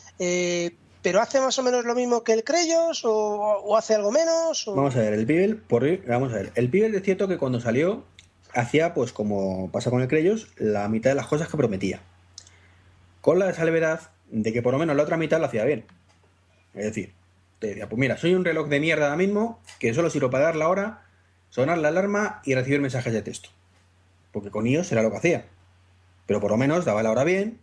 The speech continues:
Speaker 2: sonaban las <laughs> alarmas cuando tenía que sonar, bueno, en aquel momento creo que solo había una, eh,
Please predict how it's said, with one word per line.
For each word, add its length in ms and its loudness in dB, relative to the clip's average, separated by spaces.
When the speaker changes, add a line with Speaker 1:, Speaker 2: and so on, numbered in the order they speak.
Speaker 2:
sonaban 320 -2
las 160 -4
<laughs> 0 -
alarmas 320 -2
cuando 200 -2
tenía 200 -2
que 80 -2
sonar, 340 0
bueno, 160 -8
en 60 -6
aquel 100 -6
momento 260 -2
creo 140 -2
que 60 -6
solo 140 0
había 180 0
una, 240 -2
eh, 920 0